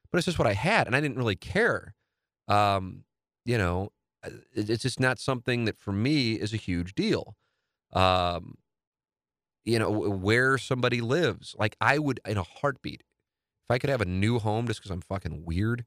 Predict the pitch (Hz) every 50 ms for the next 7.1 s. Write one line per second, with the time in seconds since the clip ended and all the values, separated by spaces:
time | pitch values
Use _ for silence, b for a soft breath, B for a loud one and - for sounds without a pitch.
0 | _ _ _ _ _ _ _ _ _ - 87 85 - 82 80 85 92 98 110 123
1 | 127 110 101 101 98 107 117 123 131 131 120 _ _ _ _ - 95 90 90 92
2 | 98 110 117 120 117 120 117 113 101 104 101 98 104 113 - 147 143 143 147 139
3 | - - 85 - - 113 113 113 113 104 - - 113 127 131 127 - - 98 110
4 | - - 113 117 127 113 - - 90 101 110 107 113 120 123 127 131 - - 95
5 | 101 110 113 110 113 117 107 90 98 - 92 87 92 92 95 101 _ _ _ _
6 | _ _ _ _ _ _ _ _ - - 95 101 104 104 101 101 101 98 95 95
7 | 92